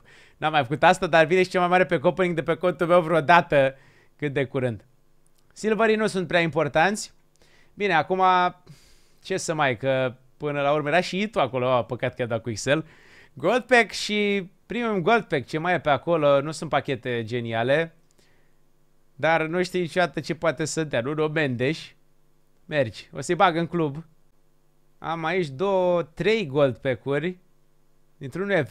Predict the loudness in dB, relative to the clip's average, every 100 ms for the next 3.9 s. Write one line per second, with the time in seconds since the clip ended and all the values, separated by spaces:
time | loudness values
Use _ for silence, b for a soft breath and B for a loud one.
0 | 4 6 6 4 2 0 -10 -20 _ -16
1 | -12 -6 -6 -4 -8 -8 -4 -2 0 -2
2 | _ _ _ _ _ _ _ _ _ -8
3 | -6 -6 -4 -4 -4 0 0 0 -2